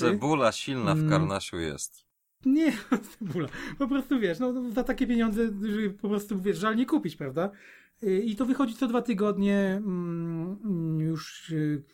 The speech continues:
Speaker 2: w, w, co czwartek.
Speaker 1: Czyli tak jak ta
Speaker 2: Ostatni
Speaker 1: seria
Speaker 2: czwartek.
Speaker 1: Pratchetta i te inne takie
Speaker 2: Tak,
Speaker 1: różnego
Speaker 2: tak,
Speaker 1: rodzaju.
Speaker 2: tak, tak, tak. Y, w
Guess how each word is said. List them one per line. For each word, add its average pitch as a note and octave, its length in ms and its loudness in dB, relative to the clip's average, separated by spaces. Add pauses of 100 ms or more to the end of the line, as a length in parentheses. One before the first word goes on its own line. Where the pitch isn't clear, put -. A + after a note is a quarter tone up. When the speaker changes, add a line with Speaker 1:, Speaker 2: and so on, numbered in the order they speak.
(160)
Speaker 2:
w, F3+ 60 -4
w, F3 340 -10
co G3 120 0
czwartek. F#3 560 -4
Speaker 1:
Czyli C3+ 200 0
tak C#3 160 4
jak C#3 100 2
ta G#3+ 60 2
Speaker 2:
Ostatni D3+ 160 2
Speaker 1:
seria C3+ 180 2
Speaker 2:
czwartek. B2+ 220 2
Speaker 1:
Pratchetta A#2 640 -2
i F#2+ 100 -2
te G2+ 160 -2
inne F#2+ 280 -2
takie E2+ 300 -6
Speaker 2:
Tak, A3+ 380 4
Speaker 1:
różnego D#3+ 160 0
Speaker 2:
tak, A#3+ 80 0
Speaker 1:
rodzaju. F#3 240 2
Speaker 2:
tak, E3 80 -10
tak, E3+ 280 -4
tak. D#3 320 -6
Y, G3+ 380 2
w G3 280 -6